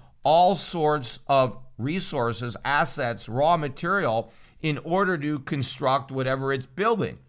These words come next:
Well, that's simply gonna add additional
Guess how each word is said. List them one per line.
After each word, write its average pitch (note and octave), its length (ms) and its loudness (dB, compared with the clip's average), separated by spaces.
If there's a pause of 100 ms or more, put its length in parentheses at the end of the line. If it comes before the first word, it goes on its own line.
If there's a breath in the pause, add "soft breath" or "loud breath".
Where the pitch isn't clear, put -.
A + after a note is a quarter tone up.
(240)
Well, C#3+ 400 4 (180 loud breath)
that's D#3+ 280 0
simply F3 460 -2
gonna D3 320 -2
add D3+ 420 -2
additional D3 920 -2